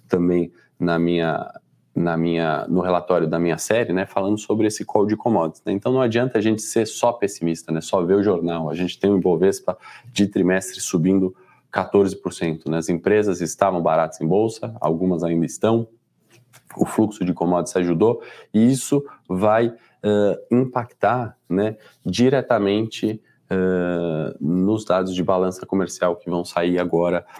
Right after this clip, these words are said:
à tarde, né? E isso vai ter um reflexo positivo, ao meu ver, né? O mercado se adianta, né? O bom analista, ele tem que não só ser pessimista, né? Ele tem que ser pessimista pra gerenciar risco, mas ele tem que ser otimista pra tomar riscos, né? Então esse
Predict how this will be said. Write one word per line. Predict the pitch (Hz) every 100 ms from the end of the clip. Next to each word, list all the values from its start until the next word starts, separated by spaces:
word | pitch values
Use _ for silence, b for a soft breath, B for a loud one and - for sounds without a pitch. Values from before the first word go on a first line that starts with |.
| B B -
à | 95
tarde, | - 85 82 - -
né? | 78 82
E | 87
isso | 92 - 101 - B B B B B B B _ -
vai | 110 127
ter | 123
um |
reflexo | 117 117 101 98 -
positivo, | 104 92 - 98
ao | 104
meu | 95
ver, | 87 82
né? | 85
O | 85 76
mercado | 95 90 - 104 107
se | 113 113
adianta, | 101 95 104 92 -
né? | 80 85
O | 82
bom | 92 107 101
analista, | 92 92 107 104
ele | 98 92
tem | 98 101
que | 101 98
não | 98 110
só | - 101 107 - _ -
ser | - 104
pessimista, | 101 98 101 95 95 -
né? | 80 82
Ele | 82
tem | 92
que | -
ser | -
pessimista | 95 - 190 107 104
pra | 98
gerenciar | 90 90 90 - 85
risco, | 101 101 107
mas | 101
ele | 98
tem | 92 98
que |
ser | - 101 -
otimista | 117 113 101 104 107
pra | 107 104
tomar | 101 107 101 98
riscos, | 90 87 - -
né? | 87
Então | 87 87 101
esse | 107 107 110